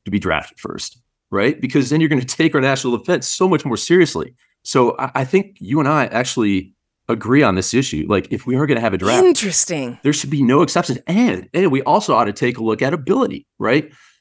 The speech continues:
Speaker 1: Currently, the United States military,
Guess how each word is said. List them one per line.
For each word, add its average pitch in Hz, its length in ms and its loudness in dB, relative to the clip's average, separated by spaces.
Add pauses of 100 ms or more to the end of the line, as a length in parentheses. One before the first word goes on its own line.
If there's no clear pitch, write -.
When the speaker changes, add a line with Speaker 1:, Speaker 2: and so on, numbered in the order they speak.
(180)
Speaker 1:
Currently, 113 640 0
the 123 80 -4
United 135 280 0
States - 300 -2
military, 110 760 0